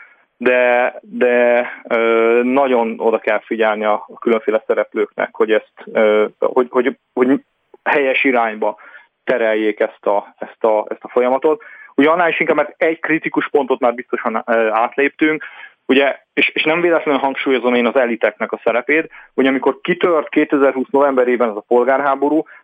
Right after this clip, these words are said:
a központi kormányzat és Abiy Ahmed szisztematikusan és mindig azt kommunikálta, hogy ez nem etnikai háború, ők nem a tigrinyák ellen háborúznak, hanem a T P L F ellen, tehát a politikai csoport ellen.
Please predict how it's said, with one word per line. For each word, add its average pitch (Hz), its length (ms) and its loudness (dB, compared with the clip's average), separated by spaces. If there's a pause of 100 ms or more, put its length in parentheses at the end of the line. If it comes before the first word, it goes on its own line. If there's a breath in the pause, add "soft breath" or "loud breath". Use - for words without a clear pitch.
(100)
a - 120 -4
központi 143 840 0 (160)
kormányzat 139 560 0
és 117 120 -2
Abiy 127 220 0
Ahmed 123 280 0 (120)
szisztematikusan 123 880 -4
és 113 120 -6
mindig 151 400 2
azt 131 160 0
kommunikálta, 120 560 0
hogy 117 180 0
ez 117 100 2
nem 123 280 0
etnikai 127 440 -2
háború, 127 460 -2 (380 loud breath)
ők 131 200 0
nem 151 220 2
a 139 80 0
tigrinyák 139 560 0
ellen 139 240 0
háborúznak, 127 640 -2
hanem 135 500 -2
a 143 100 -2
T 139 320 -6
P - 60 -6
L 123 260 4 (120)
F - 60 -6
ellen, 104 420 -2 (300)
tehát - 240 -4
a 120 60 2
politikai 120 520 -2
csoport 123 460 -2
ellen. 101 320 0